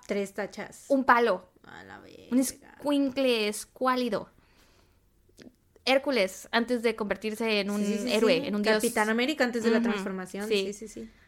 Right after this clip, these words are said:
Speaker 2: Em, ajá. Fue al garage, tomó un martillo,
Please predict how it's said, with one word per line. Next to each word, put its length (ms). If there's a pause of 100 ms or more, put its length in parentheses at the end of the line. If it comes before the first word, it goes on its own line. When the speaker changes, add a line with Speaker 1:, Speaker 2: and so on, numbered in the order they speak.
(300)
Speaker 2:
Em, 680 (1120)
ajá. 400 (640)
Fue 160
al 80
garage, 480 (160)
tomó 260
un 80
martillo, 580